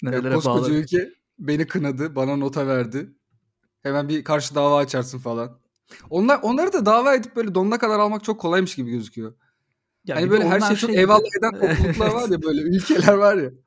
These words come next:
Speaker 1: Şimdi ben kötü gözükmeyeyim diye, "Şuna üç kuruş para verin de kurtulalım canım bizim şeyde."
Speaker 2: <laughs>
Speaker 1: Sonra diyor, "Orada davamız oluyor, dosyamız kalıyor." diyor. "Arkamızdan konuşuyorlar." diyor.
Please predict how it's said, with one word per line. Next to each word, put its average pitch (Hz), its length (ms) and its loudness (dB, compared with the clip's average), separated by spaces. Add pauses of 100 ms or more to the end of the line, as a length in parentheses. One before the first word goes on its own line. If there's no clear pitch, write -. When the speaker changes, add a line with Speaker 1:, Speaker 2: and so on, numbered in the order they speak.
(720)
Speaker 1:
Şimdi 135 360 -8
ben 131 220 -4
kötü 143 260 -8
gözükmeyeyim 143 520 -4
diye, 151 220 -2 (320)
"Şuna - 260 -12
üç - 160 -16
kuruş - 260 -18
para 131 180 -6
verin 147 220 -6
de - 340 -8
kurtulalım 135 480 -6
canım 135 220 -4
bizim 131 320 -8
şeyde." 135 340 -4
Speaker 2:
<laughs> - 0 -
Speaker 1:
Sonra 131 360 -6
diyor, 123 180 -6
"Orada 131 560 -8
davamız 135 480 -2
oluyor, 139 220 -4
dosyamız 131 420 -4
kalıyor." 135 320 0
diyor. 165 140 -2
"Arkamızdan 135 480 -6
konuşuyorlar." 131 560 -6
diyor. 120 160 -12